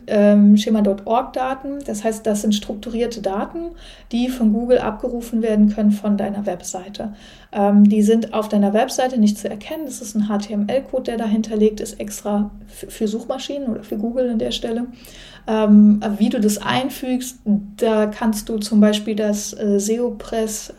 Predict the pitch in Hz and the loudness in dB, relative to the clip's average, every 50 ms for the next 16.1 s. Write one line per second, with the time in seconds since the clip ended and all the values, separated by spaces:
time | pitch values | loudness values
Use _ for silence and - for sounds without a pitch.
0 | - - - - - 226 214 - - 220 214 208 208 202 196 196 196 - - - | -18 -18 -8 -6 -6 -6 -6 -6 -2 4 6 6 6 6 4 -2 -10 -8 -2 -2
1 | 320 302 285 269 262 269 269 262 262 262 254 254 262 254 - - 269 254 233 214 | 0 2 2 0 0 -2 -6 -4 -4 -6 -4 -4 -6 -8 -8 -12 -8 -6 -6 -6
2 | 208 - - - 220 208 208 233 220 202 214 - - 233 262 262 - 262 240 214 | -6 -10 -8 -4 -4 -4 -4 -2 -2 -2 -2 -2 -2 -6 -6 -4 -4 -4 -4 -4
3 | - - 240 226 220 214 233 220 220 - - - - - - - - - - - | -6 -6 -6 -6 -6 -2 -2 -2 -2 -4 -8 -16 -20 -20 -20 -20 -20 -20 -20 -14
4 | _ - 220 214 214 214 214 208 208 226 214 220 208 202 202 - 220 208 214 208 | _ -2 0 2 4 6 8 8 8 8 6 4 0 0 -2 -2 -4 -4 -4 -4
5 | - - 208 208 202 208 202 202 - 208 202 208 214 - - - 220 208 208 208 | -2 0 0 2 4 4 2 2 2 -2 -4 -4 -4 -8 -8 -6 -6 -6 -2 2
6 | 214 208 240 214 208 220 208 - 220 214 208 208 214 208 - - 233 233 233 - | 4 4 6 6 4 2 2 2 0 0 0 0 -2 -2 -2 -2 -4 -6 -6 -10
7 | - 233 220 226 226 226 - - - - - - - _ - 208 202 196 214 208 | -6 -2 0 0 0 0 -4 -10 -20 -20 -20 -20 -16 _ -4 -4 0 2 4 4
8 | 208 220 208 214 208 208 208 - - - 214 208 208 - - 214 208 214 214 214 | 6 6 6 6 6 4 2 0 0 0 0 0 0 2 4 4 6 6 6 4
9 | 214 208 - 208 196 196 - - - - 214 202 202 202 202 190 190 190 - - | 0 0 0 -2 -2 -2 -4 -10 -8 -6 -4 -4 -2 -2 -2 -4 -6 -6 -8 -12
10 | 226 208 - - 208 196 202 - - - 240 247 247 - - 254 247 - 233 220 | -10 -10 -8 -6 -8 -8 -8 -10 -6 -2 -2 -2 0 -2 -4 -4 -4 -2 -2 -2
11 | - 233 208 208 - - 262 254 247 240 240 226 208 214 208 214 214 208 208 214 | -2 -4 -8 -8 -6 -4 2 2 2 2 2 0 0 0 2 4 6 6 6 6
12 | 214 208 202 - - 208 208 208 - 214 214 214 214 208 214 214 - - - - | 4 -2 -4 0 0 0 0 0 0 2 2 4 4 4 4 2 0 -4 -8 -8
13 | - 226 214 208 214 214 220 220 208 208 208 202 208 220 208 - - 214 202 202 | -8 -8 -4 0 2 2 4 6 6 6 6 4 0 -4 -4 -4 -2 0 0 2
14 | 202 208 208 208 - - 214 208 - - 208 - - 214 214 208 214 214 - - | 2 2 2 0 -2 -4 -6 -6 -4 -6 -8 -6 -4 -4 -4 -4 -6 -10 -10 -6
15 | - 220 208 208 226 247 262 247 240 220 233 226 214 208 208 202 196 - - 220 | -4 0 0 0 2 0 -2 -2 -2 -4 -2 -2 0 0 0 -2 -2 -4 -4 -4
16 | 202 - | -4 -4